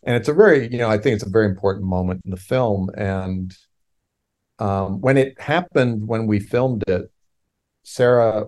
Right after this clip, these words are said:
was self-conscious about the crying, and she said, "I don't want that in the film." And I said at the time, which,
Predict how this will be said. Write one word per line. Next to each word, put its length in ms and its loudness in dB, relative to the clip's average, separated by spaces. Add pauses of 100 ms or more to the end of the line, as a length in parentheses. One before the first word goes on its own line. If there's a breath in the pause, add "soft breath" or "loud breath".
(160)
was 560 -4 (1080)
self-conscious 760 -2
about 200 -2
the 60 -20
crying, 460 -2
and 120 -4
she 140 -10
said, 200 -2
"I 100 2
don't 280 -4
want 240 -6
that 180 -4
in 80 -8
the 80 -14
film." 400 -14 (1300)
And 320 0
I 240 0
said 480 0
at 120 -4
the 60 -10
time, 360 -4
which, 440 -8